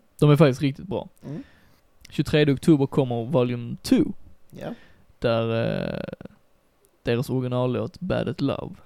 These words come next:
Speaker 1: kommer vara med, som är en sinnessjukt bra låt, Jens.
Speaker 2: Okej.
Speaker 1: Och dessutom deras cover på Billie Eilish Bad Guy. Som också är helt okej.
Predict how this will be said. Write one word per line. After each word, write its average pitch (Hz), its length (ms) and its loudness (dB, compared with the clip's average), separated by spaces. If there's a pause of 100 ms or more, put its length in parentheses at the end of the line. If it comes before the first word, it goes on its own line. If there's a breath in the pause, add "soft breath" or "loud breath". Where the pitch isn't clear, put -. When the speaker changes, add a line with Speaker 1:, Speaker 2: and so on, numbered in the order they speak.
Speaker 1:
kommer - 180 -6
vara 117 100 -6
med, 120 240 -6
som 120 160 -8
är - 360 -8 (800 soft breath)
en - 100 -16
sinnessjukt 151 880 0
bra - 120 -6
låt, - 360 -12
Jens. - 300 -20
Speaker 2:
Okej. - 340 -18 (440 soft breath)
Speaker 1:
Och 160 300 8
dessutom 135 480 -2
deras 117 280 -2
cover - 340 0
på - 560 -6
Billie 127 220 -2
Eilish - 760 -6
Bad - 200 -6
Guy. - 260 -14 (1600 soft breath)
Som 202 160 0
också 143 160 4
är 127 60 4
helt - 180 2
okej. - 160 -14